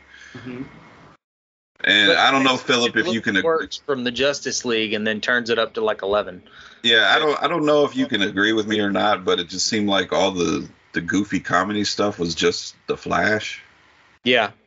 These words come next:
Speaker 2: And then every
Speaker 3: Talking
Speaker 2: time
Speaker 3: to
Speaker 2: it went to
Speaker 3: himself.
Speaker 2: Batman and Supergirl, it got serious.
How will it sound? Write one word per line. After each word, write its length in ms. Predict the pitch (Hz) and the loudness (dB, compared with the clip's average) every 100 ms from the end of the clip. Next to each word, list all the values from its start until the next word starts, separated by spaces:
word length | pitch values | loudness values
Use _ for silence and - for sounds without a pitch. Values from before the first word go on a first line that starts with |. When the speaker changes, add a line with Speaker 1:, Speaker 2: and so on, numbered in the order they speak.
| _ - | _ -2
Speaker 2:
And 80 | 95 | 2
then 100 | 92 | 2
every 140 | - | 2
Speaker 3:
Talking 60 | - 95 | 0 0
Speaker 2:
time 80 | |
Speaker 3:
to 80 | 92 | 2
Speaker 2:
it 40 | 87 | 0
went 140 | 87 | 0
to 80 | - | 0
Speaker 3:
himself. 120 | 85 | 0
Speaker 2:
Batman 540 | 87 90 - 92 92 87 | 2 0 2 2 2 2
and 340 | 80 71 60 | -2 -4 -6
Supergirl, 680 | - 101 98 92 101 101 95 | -4 -2 -2 -2 2 2 2
it 60 | 87 | 0
got 220 | 85 92 | 0 0
serious. 720 | - 101 104 107 104 - | 0 2 4 4 2 -6